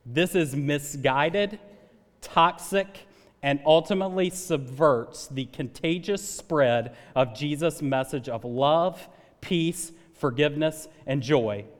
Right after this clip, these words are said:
that our world desperately needs in this hour. Walk into any Christian bookstore in our day, and that one will line the top ten bestsellers,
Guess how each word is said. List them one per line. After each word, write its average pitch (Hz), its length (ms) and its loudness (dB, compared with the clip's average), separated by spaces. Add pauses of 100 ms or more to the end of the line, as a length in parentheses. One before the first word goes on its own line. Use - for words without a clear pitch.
(120)
that 120 120 2
our 123 160 4
world 117 260 -2
desperately 117 460 -6
needs 113 280 -8
in 110 100 -10
this 107 160 -12
hour. 101 180 -10 (1600)
Walk 117 280 -6
into 110 340 -8
any 156 220 0
Christian 190 380 -4
bookstore 170 540 -2
in 156 140 -2
our 160 140 -2
day, 123 320 -4
and 117 160 -10
that 127 140 -4
one 143 180 -6
will 139 180 -6
line 135 400 -2
the 120 60 -6
top 127 340 -6
ten 135 200 -6
bestsellers, 123 800 -8